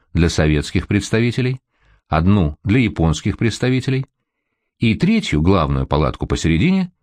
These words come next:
для переговоров. Высокое японское командование берёт на себя труд построить эту третью палатку». «Хорошо», сказал Худяков,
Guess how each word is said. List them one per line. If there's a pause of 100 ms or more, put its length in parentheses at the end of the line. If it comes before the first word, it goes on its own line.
(100)
для
переговоров. (680)
Высокое
японское
командование (500)
берёт
на
себя
труд (300)
построить
эту
третью
палатку». (720)
«Хорошо»,
сказал
Худяков,